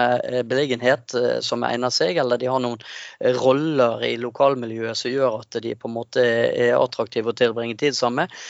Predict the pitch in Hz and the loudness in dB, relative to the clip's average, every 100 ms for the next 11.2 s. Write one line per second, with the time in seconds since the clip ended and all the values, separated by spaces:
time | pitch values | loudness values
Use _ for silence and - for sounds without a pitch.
0 | - - - 135 139 135 - 143 135 131 | -16 -18 -6 0 2 0 -2 0 0 0
1 | 131 - - - 139 127 - 131 123 - | -2 -4 -6 -4 -2 -2 -2 -2 -2 -8
2 | - 135 131 131 151 165 - - 127 147 | -2 2 4 2 0 -4 -2 0 2 0
3 | - 156 123 120 117 - 120 117 127 131 | -2 0 2 2 -2 -2 -2 -2 -2 -2
4 | 156 117 - 104 - 123 139 117 - 123 | -2 -2 -4 -2 0 2 4 2 0 -4
5 | 135 143 123 - - 117 117 113 - 117 | -2 -2 -2 -4 -6 -6 -8 -8 -8 -6
6 | 127 - 190 127 _ _ 139 - 185 175 | -2 2 0 -2 _ _ -4 2 2 2
7 | 127 117 - 135 - - 147 - 120 110 | 0 2 2 2 -2 2 2 2 -2 -4
8 | 113 - 135 202 190 143 135 135 135 131 | -6 -2 -2 -4 -6 -6 -2 2 2 2
9 | - - 127 127 131 - - - 135 - | -2 -4 -4 -4 -4 -4 -6 -6 -6 0
10 | 151 127 - 208 151 - 175 123 - 107 | 0 2 -2 -2 -2 -2 -4 -4 -6 -2
11 | 127 143 | -2 -2